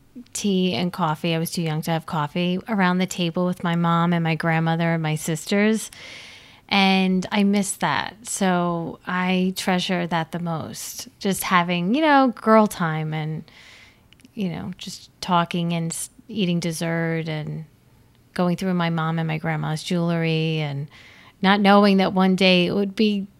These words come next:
left for us. Like, at the time we were playing with it. And, but that's not, I don't miss the jewelry. I just miss the conversation and us kind of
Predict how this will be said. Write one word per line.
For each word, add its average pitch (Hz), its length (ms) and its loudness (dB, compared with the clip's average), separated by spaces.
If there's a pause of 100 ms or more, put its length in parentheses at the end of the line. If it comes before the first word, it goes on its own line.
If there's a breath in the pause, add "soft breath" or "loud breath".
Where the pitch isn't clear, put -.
(140)
left 202 380 2
for 190 140 0
us. 160 260 0
Like, 165 100 -2
at 170 100 -2
the 170 80 0
time 180 320 2
we 180 120 2
were 175 160 0
playing 170 420 -2
with 156 220 -4
it. 147 340 -4
And, 156 480 -4 (1600 loud breath)
but 175 160 -2
that's 196 320 -2
not, 175 320 -4
I 202 100 2
don't 202 120 6
miss 180 120 2
the 170 140 -4
jewelry. 175 240 0
I 175 60 2
just 208 200 -4
miss 180 240 2
the 170 80 -2
conversation 156 680 -6
and 139 180 -6
us 131 300 -10
kind 113 240 -14
of 120 80 -16